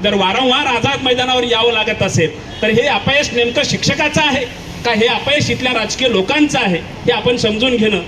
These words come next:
मला वाटतं अत्यंत गरजेचं आहे. तर हे अपयश इथल्या व्यवस्थेचं आहे, त्या व्यवस्थेनं आपल्याला तशा पद्धतीनं निगरगट बनवलं आणि वारंवार आंदोलनं करून सुद्धा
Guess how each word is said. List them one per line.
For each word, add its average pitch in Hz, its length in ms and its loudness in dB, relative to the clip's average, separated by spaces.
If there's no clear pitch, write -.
मला 202 160 -2
वाटतं 202 240 -2
अत्यंत 208 360 -2
गरजेचं 160 440 0
आहे. - 640 -10
तर 226 60 2
हे 233 120 6
अपयश 247 460 0
इथल्या 254 440 0
व्यवस्थेचं 240 580 2
आहे, - 420 -8
त्या 165 100 -2
व्यवस्थेनं 254 520 0
आपल्याला 269 380 0
तशा 240 200 0
पद्धतीनं 240 500 2
निगरगट 240 400 0
बनवलं 196 380 2
आणि 214 160 0
वारंवार 220 540 2
आंदोलनं 277 420 0
करून 254 220 0
सुद्धा 233 300 0